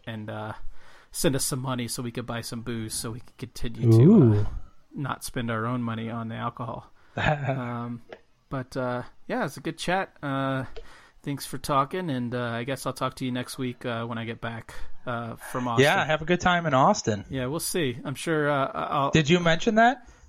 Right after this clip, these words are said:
Speaker 1: Well,
Speaker 2: Have you told everybody you're gonna be out at Austin?
Speaker 1: Are you mocking me 'cause I've been posting it nonstop? Is that
Speaker 2: No, right
Speaker 1: Oh.
Speaker 2: here.
Speaker 1: Well, no, I talked about it a little bit on the last, uh, uh, last Friday's episode that went up today.
Speaker 2: Okay.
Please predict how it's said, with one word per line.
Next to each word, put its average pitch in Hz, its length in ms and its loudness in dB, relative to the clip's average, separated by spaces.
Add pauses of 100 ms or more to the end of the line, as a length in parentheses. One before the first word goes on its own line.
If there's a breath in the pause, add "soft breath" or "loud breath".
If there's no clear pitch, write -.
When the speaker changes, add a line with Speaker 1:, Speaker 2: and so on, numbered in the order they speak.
(120)
Speaker 1:
Well, 156 140 8
Speaker 2:
Have 131 100 6
you 147 240 8
told 151 280 6
everybody 196 460 8
you're 196 140 6
gonna 185 120 4
be 196 280 8
out 180 180 6
at 175 120 8
Austin? 202 520 6
Speaker 1:
Are - 100 -6
you 143 120 0
mocking 185 400 0
me 214 100 -2
'cause 147 180 -6
I've 139 120 0
been 127 100 -2
posting 139 400 2
it 131 100 -2
nonstop? 143 640 0
Is 120 100 -8
that 131 260 -6
Speaker 2:
No, 233 240 6
right 165 180 4
Speaker 1:
Oh. 139 60 -2
Speaker 2:
here. 170 340 0 (420 soft breath)
Speaker 1:
Well, 185 120 0
no, 240 100 4
I 165 100 6
talked 170 260 2
about 165 120 4
it 156 40 6
a 143 60 4
little 151 140 2
bit 147 140 2
on 139 80 2
the 123 100 0
last, 131 400 -2 (100)
uh, 127 460 -2 (240)
uh, 123 600 -2 (220)
last 135 640 -6
Friday's 127 520 -2
episode 131 480 -6
that - 180 -8
went 127 140 -4
up 117 100 -8
today. 120 380 -4
Speaker 2:
Okay. 139 440 4